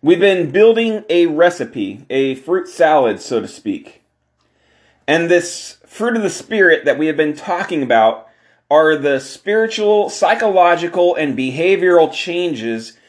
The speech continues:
that we outwardly exhibit in our Christian walk.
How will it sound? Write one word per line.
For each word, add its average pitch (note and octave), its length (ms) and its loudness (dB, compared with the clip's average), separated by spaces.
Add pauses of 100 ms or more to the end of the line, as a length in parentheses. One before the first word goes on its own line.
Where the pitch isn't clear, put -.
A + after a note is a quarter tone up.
(160)
that C#3+ 220 -2
we D#3 320 -4 (100)
outwardly G3 540 0
exhibit B2+ 640 -6 (400)
in B2 100 -10
our A#2 160 -2
Christian A#2 460 -6
walk. C#3+ 440 -6